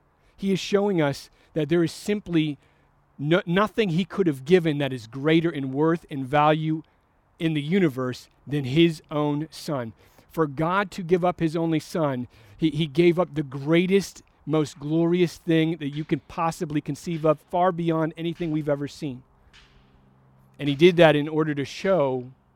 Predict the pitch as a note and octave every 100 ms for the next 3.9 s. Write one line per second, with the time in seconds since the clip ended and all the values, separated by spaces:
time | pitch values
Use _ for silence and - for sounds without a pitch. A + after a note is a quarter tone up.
0 | _ - F#3+ D3+ E3+ E3+ D#3 - D#3+ D3+
1 | C3+ - F#3 D3+ B2+ - - _ _ _
2 | _ _ _ _ _ _ _ _ _ _
3 | _ - D#3+ D#3 F#3 - - C3 A2+